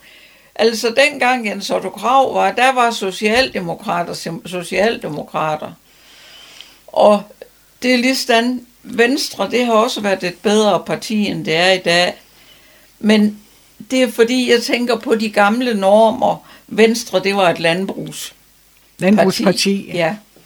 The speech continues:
Speaker 1: Men, og så er der kommet så mange nye partier, og jeg siger, at nogle af dem, det er da døgnfluer.
Speaker 2: <laughs> Vivi, når du ser tilbage på dit liv indtil nu,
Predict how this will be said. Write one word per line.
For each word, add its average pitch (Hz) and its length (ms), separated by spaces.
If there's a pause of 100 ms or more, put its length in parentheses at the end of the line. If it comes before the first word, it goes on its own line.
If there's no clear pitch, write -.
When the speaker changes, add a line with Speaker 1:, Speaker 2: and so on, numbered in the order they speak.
(480)
Speaker 1:
Men, 214 340 (120)
og 214 120
så 294 120
er 277 60
der 247 120
kommet 240 380
så 214 140
mange 226 340
nye 254 300
partier, 226 480
og 175 120
jeg 175 120
siger, 214 240
at 208 60
nogle 190 280
af 170 60
dem, 202 300 (360)
det 185 140
er 175 60
da - 160 (100)
døgnfluer. 151 800 (440)
Speaker 2:
<laughs> 226 60 (1900)
Vivi, 208 260
når 208 140
du 220 120
ser 247 180
tilbage 226 360
på 226 100
dit 185 180
liv 240 240
indtil 220 320
nu, 202 220